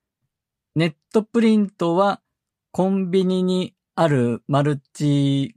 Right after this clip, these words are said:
コピー機で、ネット経由でデータをプリントアウトする。それがネットプリントです。正確には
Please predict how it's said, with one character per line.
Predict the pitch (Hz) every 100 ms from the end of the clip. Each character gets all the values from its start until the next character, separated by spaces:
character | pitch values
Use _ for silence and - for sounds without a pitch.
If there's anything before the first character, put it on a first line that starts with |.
| -
コ | 139
ピ | 113 143 135
ー | 120
機 | - 117
で、 | 135 165 - _ _ _ _ _ 147
ネ | 156
ッ | 151 -
ト | 190
経 | - 214 214 208
由 | 190 180
で | 220 220 - 147 -
デ | 156
ー | 147
タ | 160
を | 190 220 208 - _ _ _ -
プ |
リ | 180
ン | 175
ト | 175
ア | 165
ウ | 127
ト | 107 - _
す | - - 123
る。 | 113 - _ _ _ _ _ -
そ | 190
れ | 196
が | 190 - _ _ 147
ネ |
ッ | 143
ト | 143
プ | - 127
リ | 113
ン |
ト | - 95
で | 131
す。 | - _ _ _ _ _ _ _ _ _ _
正 | - 214 226
確 | 226 220 226
に | 226 226
は | 190 196